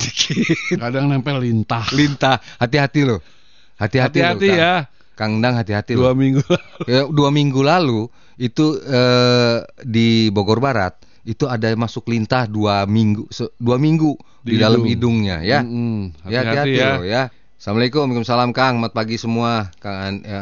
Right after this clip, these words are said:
Speaker 1: eh. Cerah kalau di kampung Kang mandi kebanyakan pakai
Speaker 2: Gayung.
Speaker 1: gayung.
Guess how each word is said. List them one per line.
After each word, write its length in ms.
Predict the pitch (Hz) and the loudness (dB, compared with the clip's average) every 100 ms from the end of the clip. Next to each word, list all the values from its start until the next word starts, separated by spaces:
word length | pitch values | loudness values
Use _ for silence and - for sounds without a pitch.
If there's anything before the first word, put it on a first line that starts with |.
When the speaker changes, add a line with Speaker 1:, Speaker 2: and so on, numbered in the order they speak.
| 104 110 | -6 -4
Speaker 1:
eh. 100 | 117 - - - - - - - - - | -4 -6 -20 -20 -20 -20 -20 -20 -20 -10
Cerah 380 | 104 104 110 98 - | -4 0 0 -2 -12
kalau 220 | - 101 | -8 -6
di 100 | 104 | -4
kampung 460 | 104 107 104 127 127 | -4 -2 -2 -2 -4
Kang 320 | 110 107 127 | 0 -2 -2
mandi 320 | 117 110 110 | -4 -2 -2
kebanyakan 600 | 117 113 104 101 98 120 113 | -4 -4 -2 -2 -2 -4 -2
pakai 580 | 107 104 - - 113 | 0 -2 -6 -4 -2
Speaker 2:
Gayung. 240 | 110 160 160 | 2 2 4
Speaker 1:
gayung. 340 | 220 220 147 | 4 2 0